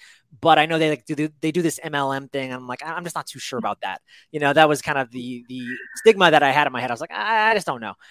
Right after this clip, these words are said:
And that was kinda where I left it. And then she got some oils, and same thing. The boys came down with, both my boys came down with some kind of respiratory issue,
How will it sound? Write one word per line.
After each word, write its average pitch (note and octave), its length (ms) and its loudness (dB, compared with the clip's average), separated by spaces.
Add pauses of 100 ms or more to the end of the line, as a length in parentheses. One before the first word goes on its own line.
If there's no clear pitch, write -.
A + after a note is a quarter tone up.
(140)
And F#3 120 0
that B3+ 100 10
was B3 100 6
kinda A#3 160 4
where G3+ 120 6
I G3 60 6
left A#3 220 2
it. A3 160 0
And F3 140 -6
then F3 300 -4 (320)
she - 180 -4
got G#3 220 4
some F#3+ 180 -4
oils, F#3 580 2 (160)
and D3+ 520 -10
same D#3 200 -8
thing. G#3 200 -6
The C#3 80 -10
boys C#3 400 -4
came D3+ 180 -12
down C#3 160 -2
with, B2+ 120 -14 (120)
both D#3+ 160 0 (100)
my D3+ 120 -2
boys D3+ 320 -2
came D3+ 160 -12
down C#3 160 -6
with C3 100 -14
some D3+ 100 -14
kind D#3 160 -8
of B2+ 60 -6
respiratory D3 540 -6
issue, F#3 280 -8